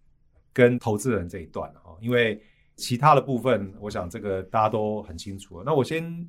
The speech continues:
讲一下这个法规的部分。哦，法规其实有两个，一个是国际的法规。哦，大家都知道现在这个台湾在二零二四年要收碳费。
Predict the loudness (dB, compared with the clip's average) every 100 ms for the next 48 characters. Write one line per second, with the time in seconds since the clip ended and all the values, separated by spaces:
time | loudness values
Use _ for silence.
0 | -10 0 0 0 0 2 2 -2 -6 -6
1 | -6 -4 -2 -2 0 -2 -2 -6 -10 -10
2 | -12 -16 -20 _ -10 -10 -20 _ _ -16
3 | 2 4 6 4 4 0 2 4 4 2
4 | -4 -6 -4 -2 -2 -2 -4 -2 -4 -6
5 | -12 -14 -16 -16 -20 _ _ -14 0 4
6 | 4 4 2 2 2 2 2 2 2 2
7 | 2 6 6 6 4 0 -2 -2 -2 -4
8 | -4 -4 -4 -6 -8 -8 -12 -12 -18